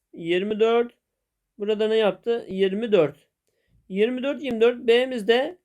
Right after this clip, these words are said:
kırk sekiz kişi arkadaşlar. Alan o zaman bir bölü iki çarpı A eksi B diyorduk arkadaşlar alana. Bir bölü iki parantezinde A eksi B. Yani bir bölü iki parantezinde on iki eksi kırk sekiz.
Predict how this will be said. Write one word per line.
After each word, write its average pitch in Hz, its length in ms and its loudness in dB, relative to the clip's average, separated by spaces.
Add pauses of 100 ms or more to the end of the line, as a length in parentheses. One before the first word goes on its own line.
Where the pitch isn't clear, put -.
kırk 214 200 -10
sekiz 247 360 -4
kişi - 260 -4
arkadaşlar. 139 560 -4
Alan 233 300 2
o 254 200 0
zaman 233 600 -2 (540)
bir 233 300 -4
bölü 254 180 -2
iki 262 220 -4
çarpı 196 760 2 (920)
A 220 340 2
eksi 220 460 -4
B 220 260 6
diyorduk 151 300 -4
arkadaşlar 143 560 -6
alana. 160 560 -4 (1040)
Bir 190 240 0
bölü 180 180 2
iki 208 280 -10
parantezinde 160 540 -4
A 196 320 2
eksi 175 300 -6
B. 196 60 2
Yani 151 520 0
bir 180 180 -2
bölü 196 140 0
iki 202 180 -10
parantezinde 160 580 -4
on 208 180 -2
iki 202 220 -6
eksi 170 280 -8
kırk - 200 -18
sekiz. 170 520 -2